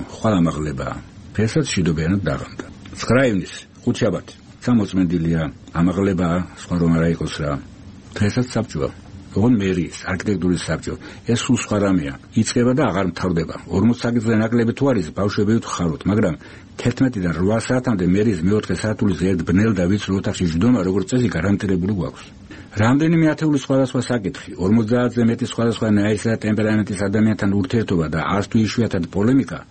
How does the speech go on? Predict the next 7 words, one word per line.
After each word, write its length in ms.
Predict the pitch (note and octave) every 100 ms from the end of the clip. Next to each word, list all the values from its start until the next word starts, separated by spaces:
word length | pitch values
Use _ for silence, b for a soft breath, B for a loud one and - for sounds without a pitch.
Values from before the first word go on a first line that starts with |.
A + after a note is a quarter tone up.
| B -
პასუხისგებლობა, 840 | F#2 G#2 B2 G#2+ B2 C3+ G#2+ D#2 - -
ეს 140 | B2 B2+
ყველაფერი 380 | B2+ B2+ B2+ G2
მხოლოდ 320 | - A#2 G#2+ -
დამღლელი 640 | F#2+ G2+ G2 A2+ A2+ G#2
არ 160 | F#2+ C#2
არის. 240 | - -